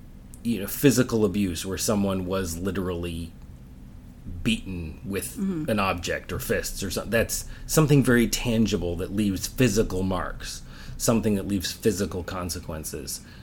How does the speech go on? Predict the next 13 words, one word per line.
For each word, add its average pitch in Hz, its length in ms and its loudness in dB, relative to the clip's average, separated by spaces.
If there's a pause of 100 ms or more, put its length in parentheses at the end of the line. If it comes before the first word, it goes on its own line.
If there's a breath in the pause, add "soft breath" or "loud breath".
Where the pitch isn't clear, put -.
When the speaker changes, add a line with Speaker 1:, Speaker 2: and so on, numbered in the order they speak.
(120)
Speaker 1:
Spiritual 131 680 4
abuse 104 680 2 (1400 loud breath)
is 120 220 4
a 139 60 8
little 117 320 4
harder 107 420 0
to 110 140 -4
pin 98 340 -2
down 85 500 -4
because 95 360 -2
the 104 100 0
scars 101 760 2 (720)
are 101 180 2